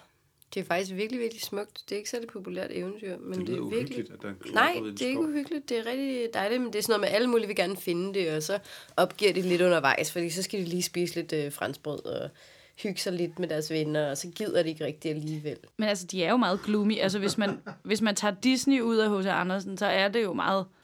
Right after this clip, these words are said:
Speaker 3: ubehageligt. Nu fandt jeg lige en sætning mere her. Og hun f-, øh, nej. "Således kom lille Inger til helvede. Der farer
Speaker 1: <laughs>
Speaker 3: folk ikke altid lige lugt ned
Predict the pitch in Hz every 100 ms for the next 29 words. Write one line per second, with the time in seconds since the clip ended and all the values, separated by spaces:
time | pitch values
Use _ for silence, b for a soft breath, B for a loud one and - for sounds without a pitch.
0 | b b 196 202 185 202 214 202 185 185
1 | 185 185 170 175 180 202 196 - - b
2 | b b b b _ _ - 196 202 240
3 | 220 - - _ _ - 185 - 196 -
4 | b - - 277 247 240 247 - 220 208
5 | 294 285 214 226 240 180 165 165 180 170
6 | 170 b b b - 285 269 214 220 220
7 | 240 240 262 240 226 226 - 220 262 240
8 | 208 208 208 190